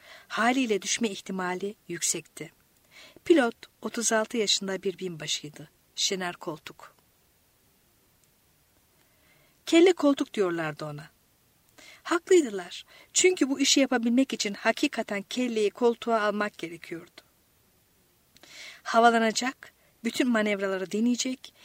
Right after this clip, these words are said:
kelimenin tam manasıyla canını çıkaracaktı. Hiç uçmamış uçağın. Kalktı, daldı, çıktı, yattı, döndü,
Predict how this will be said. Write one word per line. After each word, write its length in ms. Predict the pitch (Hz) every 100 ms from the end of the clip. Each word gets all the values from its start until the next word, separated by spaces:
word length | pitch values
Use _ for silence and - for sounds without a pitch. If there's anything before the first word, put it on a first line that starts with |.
| - -
kelimenin 480 | 269 269 269 269 254
tam 340 | - 330 302 226 -
manasıyla 880 | 214 208 202 196 - 208 202 202 160
canını 360 | 254 240 220
çıkaracaktı. 800 | 214 - 190 190 180 170 - 160 - - -
Hiç 280 | 262 - 247
uçmamış 500 | 233 208 180 175 -
uçağın. 360 | - 185 160 - _ _ _
Kalktı, 540 | - 208 - - 190 - _ _ -
daldı, 500 | 233 220 202 190 190 - _
çıktı, 580 | - 233 - - 196 190 - _ _ _ -
yattı, 600 | 277 254 _ - 214 208 _ _ 202
döndü, 600 | 262 262 240 214 208 208